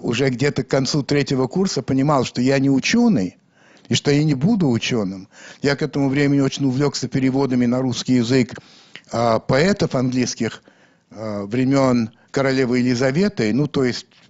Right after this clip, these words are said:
первой четверти семнадцатого века, и думал, что я буду переводчиком. Потом, потом я попал,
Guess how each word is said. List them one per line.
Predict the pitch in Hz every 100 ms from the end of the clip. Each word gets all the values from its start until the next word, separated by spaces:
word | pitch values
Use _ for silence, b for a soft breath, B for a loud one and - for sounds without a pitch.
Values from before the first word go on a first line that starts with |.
| - -
первой | 156 147 131
четверти | 151 135 127 113 117
семнадцатого | - 127 127 120 - 123 135
века, | 202 208 104 87 B B B B
и | 123
думал, | 143 202
что | - 160
я |
буду | 139 151
переводчиком. | - 165 190 240 - - - - _ _ _ _ _ _ _ _ _ - B B B -
Потом, | 139 180 165
потом | 151 - 190 190
я | 139 131
попал, | 135 127 151 139 127